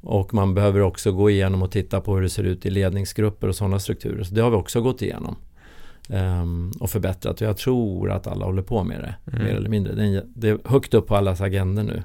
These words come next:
Speaker 2: Mm.
Speaker 1: Men enda sättet är att fortsätta jobba. Och man kan inte tro att bara för att det här har kommit upp på ytan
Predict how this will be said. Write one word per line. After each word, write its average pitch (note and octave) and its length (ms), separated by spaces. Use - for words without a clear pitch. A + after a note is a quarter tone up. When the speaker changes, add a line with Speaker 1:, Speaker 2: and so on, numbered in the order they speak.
Speaker 2:
Mm. G#2+ 200
Speaker 1:
Men C3 160
enda A2+ 260
sättet D3+ 380
är A2 80
att G#2 100
fortsätta G#2 400
jobba. G2+ 280
Och G#2 100
man G#2 120
kan G#2 160
inte G2 200
tro G#2 200
att G2 120
bara G2 220
för A#2 120
att A2 100
det A#2 80
här G2+ 120
har G2 80
kommit G2 320
upp F#2+ 120
på G2+ 100
ytan A2+ 580